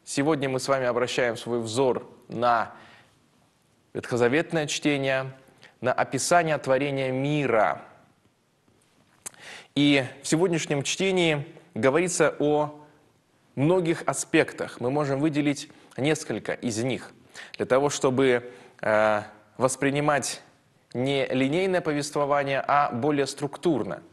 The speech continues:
Что мы видим в сегодняшнем отрывке? Как мы можем его разбить для, э, более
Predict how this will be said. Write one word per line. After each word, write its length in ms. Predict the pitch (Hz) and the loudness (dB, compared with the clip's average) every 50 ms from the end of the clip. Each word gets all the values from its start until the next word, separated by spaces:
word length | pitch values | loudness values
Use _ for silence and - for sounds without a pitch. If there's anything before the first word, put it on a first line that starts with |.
| - - - - - - - | -20 -20 -18 -18 -18 -16 -10
Что 240 | - - - 190 196 | -8 -2 0 0 2
мы 140 | 185 175 147 | 2 0 0
видим 260 | 151 185 170 180 147 | 0 -2 -2 -2 -4
в 40 | - | -2
сегодняшнем 500 | - 135 147 151 135 135 - - 127 131 | -2 -2 -2 -2 -4 -6 -6 -4 -4 -4
отрывке? 360 | 131 - 139 135 - - 110 | -2 -2 -2 -2 -2 -2 -4
Как 240 | - 143 156 151 - | 0 0 0 0 0
мы 80 | 143 | -2
можем 340 | 131 139 156 160 127 139 - | 0 0 0 0 0 0 -2
его 200 | 135 135 135 139 | 0 0 0 2
разбить 560 | 131 127 127 110 107 107 156 180 170 - - - - - - - - | 2 2 0 0 -2 -2 -2 -2 -4 -6 -12 -16 -20 -20 -20 -20 -16
для, 800 | - 104 98 101 110 117 120 127 139 143 147 147 147 139 - - - - - - | -14 -12 -10 -6 -2 0 2 4 6 6 6 4 4 0 -4 -10 -18 -18 -10 -2
э, 300 | - 107 110 110 110 107 | 2 4 4 4 4 2
более 640 | 95 95 127 151 160 156 151 147 143 139 139 131 120 | 0 2 2 2 4 4 4 4 4 2 2 0 -4